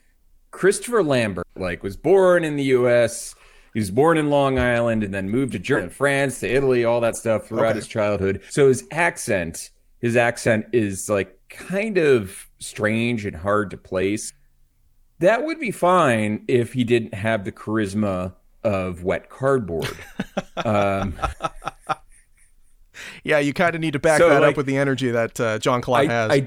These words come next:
Speaker 1: don't care. Like, the accent is one thing, but Jean-Claude Van Damme also has zero charisma
Speaker 2: Yep.
Speaker 1: in anything he
Speaker 2: Yep.
Speaker 1: says. It's, it's like a person trying to be charismatic
Speaker 2: Yes.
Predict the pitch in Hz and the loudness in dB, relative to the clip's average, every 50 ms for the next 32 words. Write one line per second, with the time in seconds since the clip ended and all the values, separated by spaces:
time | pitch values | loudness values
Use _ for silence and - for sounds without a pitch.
0 | - - - 151 156 160 185 226 240 - - - - 185 175 170 170 170 170 165 | -4 -8 0 2 4 4 4 2 0 -6 -14 -4 0 2 4 4 6 4 4 2
1 | - - - 143 135 131 123 - - - - - - - 120 131 147 - - 170 | 2 2 2 4 6 6 4 2 0 -18 -20 -20 -14 -2 0 0 0 2 0 0
2 | 208 277 - - - 202 175 165 - - 147 131 110 110 110 117 123 120 123 127 | 0 0 -2 -2 2 2 2 2 0 -2 -2 0 0 0 0 2 2 2 4 2
3 | 127 123 - 110 92 85 85 85 87 95 - _ _ _ _ _ _ - 135 131 | 0 0 0 -2 -2 -2 -2 -4 -6 -8 -12 _ _ _ _ _ _ 2 2 2
4 | 131 110 113 160 175 226 311 - 311 - 165 160 120 113 107 - - - 113 123 | 2 4 2 2 2 2 0 -2 -2 0 0 0 0 -2 -2 -4 -4 -2 0 0
5 | 131 - - 131 113 90 90 113 107 107 101 101 - - 135 110 98 92 87 92 | 0 2 0 0 0 0 0 0 0 0 0 -4 -8 -8 -8 -8 -8 -8 -8 -4
6 | 101 113 135 151 160 156 143 120 104 92 90 87 82 - - - 107 110 113 113 | -2 0 2 2 4 4 4 2 2 2 -2 -4 -6 -8 -6 -6 -2 0 0 0
7 | 110 92 90 98 117 113 113 - - _ _ - - - 139 127 117 123 123 - | 0 -2 -2 0 2 2 0 0 -4 _ _ -20 -12 -4 0 0 0 0 -2 -4
8 | - 151 143 139 143 156 151 143 - - 135 123 110 104 90 101 104 95 - - | -4 -2 0 2 2 2 2 0 0 2 2 2 2 2 0 -2 -2 -4 -6 -2
9 | - 107 92 90 110 107 67 64 58 - - - _ - - _ _ _ _ - | -2 0 0 2 0 -2 -2 -6 -12 -14 -16 -18 _ -20 -20 _ _ _ _ 0
10 | 151 139 139 - - 156 - - 151 135 135 120 - - 175 196 220 196 - - | 0 0 2 0 -4 -4 0 0 0 0 0 -2 -2 0 2 2 2 2 0 -2
11 | 175 151 143 135 127 - - - - - 117 117 123 135 139 143 139 139 131 120 | -2 -2 0 -2 -2 -4 -8 -16 -18 -14 -6 0 0 2 2 2 0 0 0 0
12 | 113 107 95 92 87 101 98 90 - 95 101 101 95 92 92 92 90 98 101 87 | 0 -2 -4 -4 -4 -4 -4 -4 -4 0 2 2 2 2 2 0 -2 -4 -4 -4
13 | 85 85 87 90 87 - 131 127 127 - 214 | -4 -4 -6 -6 -8 -6 -4 -2 0 0 0